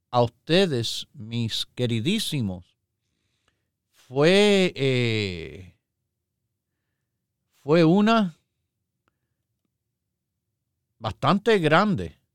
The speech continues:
en cuanto a la cantidad de personas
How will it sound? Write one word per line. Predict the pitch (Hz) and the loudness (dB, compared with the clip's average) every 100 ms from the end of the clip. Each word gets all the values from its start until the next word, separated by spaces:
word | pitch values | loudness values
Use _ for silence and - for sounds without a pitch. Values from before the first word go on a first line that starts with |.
| _ _ _ _ _ _ _ _ _ _ _ _ | _ _ _ _ _ _ _ _ _ _ _ _
en | 123 117 | -8 -6
cuanto | 113 143 165 185 | -4 -2 -2 -2
a | 170 | -2
la | 127 | -2
cantidad | - 120 117 110 104 _ 120 110 110 127 180 220 226 | -6 -8 -8 -8 -12 _ -20 -20 -16 -10 -8 -6 -6
de | 214 202 | -6 -8
personas | - 120 107 - - 135 180 226 226 214 185 - - - _ | -8 -14 -16 -12 -8 -6 -4 -6 -6 -8 -10 -16 -20 -20 _